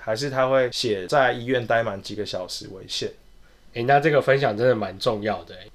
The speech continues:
Speaker 2: 毕竟大家都不希望出去玩的时候会发生什么意外，事先做好准备，或者是保什么保险啊，这样还是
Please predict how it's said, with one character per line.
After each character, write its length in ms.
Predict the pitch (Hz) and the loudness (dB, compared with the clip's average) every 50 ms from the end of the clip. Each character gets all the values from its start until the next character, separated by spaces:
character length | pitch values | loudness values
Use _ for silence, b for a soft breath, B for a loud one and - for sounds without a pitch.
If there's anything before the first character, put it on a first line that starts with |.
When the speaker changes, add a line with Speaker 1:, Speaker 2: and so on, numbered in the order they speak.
| - | -6
Speaker 2:
毕 140 | - 147 143 | -4 -4 -2
竟 180 | 135 147 139 135 | -2 -2 0 2
大 100 | 131 131 | 2 4
家 140 | 131 131 | 4 4
都 160 | 127 127 127 123 | 4 4 4 2
不 160 | 127 - 131 | 2 2 0
希 220 | 123 - 123 123 | 0 0 0 2
望 260 | 123 123 123 120 120 | 2 4 4 2 0
出 160 | 110 - 123 117 | -2 -4 -6 -4
去 140 | - - | -2 -2
玩 160 | 127 117 107 101 | 0 0 0 -2
的 100 | 98 98 | -4 -8
时 240 | - - 107 101 | -10 -10 -8 -8
候 280 | 98 101 107 110 107 104 | -4 -2 0 0 0 0
会 160 | 101 113 110 | -2 -4 -4
发 180 | 104 110 104 101 | -4 -4 -6 -6
生 160 | - 110 104 | -6 -6 -8
什 100 | 98 101 | -8 -10
么 140 | 90 87 87 | -14 -18 -18
意 160 | 90 90 90 | -18 -18 -16
外， 220 | 92 95 90 87 - - b b b b b | -14 -14 -14 -16 -16 -20 b b b b b
事 180 | b - - 123 | b -12 -8 -4
先 200 | 113 123 117 110 | -2 -2 -2 0
做 160 | - 131 113 | 0 0 0
好 80 | 104 101 | 0 -2
准 240 | - - 87 87 | -4 -10 -12 -8
备， 200 | 90 104 101 101 | -4 -2 -2 -2
或 160 | 98 104 104 104 | -2 -2 -4 -4
者 80 | 101 | -4
是 120 | 101 104 104 | -6 -10 -10
保 240 | - 98 92 95 | -10 -10 -10 -10
什 80 | 92 95 | -12 -14
么 80 | 92 90 | -16 -16
保 220 | - 92 87 90 92 | -14 -12 -12 -12 -10
险 240 | 90 - 107 92 90 90 | -8 -8 -8 -8 -10 -12
啊， 420 | 92 90 90 90 90 90 87 92 - b b b b | -12 -10 -10 -10 -10 -10 -12 -14 -16 b b b b
这 80 | b - | b -4
样 80 | 107 101 | -4 -4
还 80 | 98 95 | -4 -6
是 300 | - 113 107 104 101 | -4 -2 -2 -2 -4